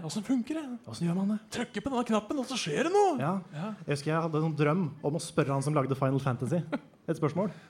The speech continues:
Speaker 1: Du har den drømmen ennå, har du ikke det?
Speaker 2: Jeg har den drømmen
Speaker 1: Ja.
Speaker 2: ennå. Eh, spørsmålet hadde kanskje vært litt smartere enn, enn det var da, men det var sånn, hva tar mest, mest tid å lage? Er det femten minutter med spill,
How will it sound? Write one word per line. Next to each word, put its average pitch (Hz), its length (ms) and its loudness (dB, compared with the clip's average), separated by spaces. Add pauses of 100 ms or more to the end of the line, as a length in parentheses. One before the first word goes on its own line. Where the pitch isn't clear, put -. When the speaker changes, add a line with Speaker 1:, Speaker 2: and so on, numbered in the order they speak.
Speaker 1:
Du 110 80 -4
har 120 80 2
den 135 80 0
drømmen 117 220 0
ennå, 123 100 -2
har 127 80 -2
du 123 60 -8
ikke 131 100 -4
det? 139 80 -12 (140)
Speaker 2:
Jeg 113 100 -2
har 117 160 2
den 113 80 -4
drømmen 113 320 -4 (240)
Speaker 1:
Ja. 143 140 6
Speaker 2:
ennå. - 80 2
Eh, - 80 -2
spørsmålet 175 340 6
hadde 165 160 2
kanskje 156 160 2
vært 156 80 -2
litt 151 140 -6
smartere 120 260 2
enn, 139 160 -6
enn 143 80 -4
det 143 80 0
var 139 140 0
da, - 80 -6
men 151 100 -8
det 143 60 -10
var 135 100 -10
sånn, 151 100 -6 (380)
hva 143 140 4 (100)
tar 156 240 2
mest, 143 320 -6 (160)
mest 151 400 -2
tid 151 240 2
å 147 80 6
lage? 131 240 2
Er 123 160 -2
det 135 160 0
femten 113 320 -4
minutter 131 320 0
med 135 80 0
spill, 190 240 4